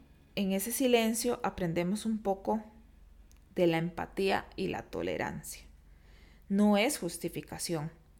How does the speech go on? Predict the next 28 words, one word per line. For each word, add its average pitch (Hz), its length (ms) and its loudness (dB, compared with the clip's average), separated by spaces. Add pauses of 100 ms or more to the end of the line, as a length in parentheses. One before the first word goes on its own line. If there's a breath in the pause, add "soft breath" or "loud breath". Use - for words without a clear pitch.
(320 soft breath)
pero 254 240 6
todos 285 280 8
cargamos 196 480 2
nuestros 214 360 -4
problemas 196 520 -2
y 220 60 -4
peleamos 156 480 -4
con 180 160 -4
nuestros - 380 -6
demonios, 139 580 -8
en 170 140 -4
silencio, 190 640 0 (100)
la 139 120 -6
mayoría 131 400 -4
de 143 40 -2
las 139 160 -2
veces. - 440 -8 (600 loud breath)
Eso 196 320 6
no 214 160 6
significa 226 600 -2
que 202 140 0
vamos 165 280 -2
a 190 40 -4
andar 165 320 -2 (100)
atropellando 175 560 0
a 185 40 4
las 214 120 0
personas 226 640 0